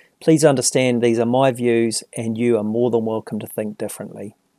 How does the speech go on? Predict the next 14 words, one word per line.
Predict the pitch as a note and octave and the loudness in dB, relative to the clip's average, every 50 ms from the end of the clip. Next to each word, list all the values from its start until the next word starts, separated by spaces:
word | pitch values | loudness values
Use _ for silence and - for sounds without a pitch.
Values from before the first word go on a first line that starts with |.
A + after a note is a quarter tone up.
| _ _ _ _ _ _ _ _ _ _ _ _ _ _ _ _ _ _ _ _ _ _ _ _ _ _ _ - | _ _ _ _ _ _ _ _ _ _ _ _ _ _ _ _ _ _ _ _ _ _ _ _ _ _ _ -14
If | C3+ - | -8 -4
you | - D3+ | -2 0
wish | D3+ C3+ - - | 0 -2 -2 -6
to | D3 | -8
find | - D#3 D#3 D#3 D3+ | -4 -2 0 2 4
out | C#3+ C#3+ | 4 4
more | D3+ E3 F#3 G3 F3+ | 4 2 2 2 4
about | C#3+ C#3+ B2+ - | 4 4 4 2
The | A#2+ A#2 | 2 0
Balanced | B2 B2 B2 A#2+ A2+ - - - | 2 2 2 0 -2 -6 -6 -4
Businessman, | - B2+ - C#3 B2 - - C3+ B2+ B2+ B2+ B2 B2 B2 - - _ _ _ _ _ _ _ _ | -4 -2 -2 -4 -4 -4 -2 -2 0 0 0 -2 -4 -6 -10 -14 _ _ _ _ _ _ _ _
please | - F#3 F3+ E3+ D#3 | 0 4 4 4 4
go | - - C#3 B2 A#2 | 4 4 6 6 6
to | A2 - - B2+ B2 A#2+ A#2+ | 4 2 0 0 2 2 0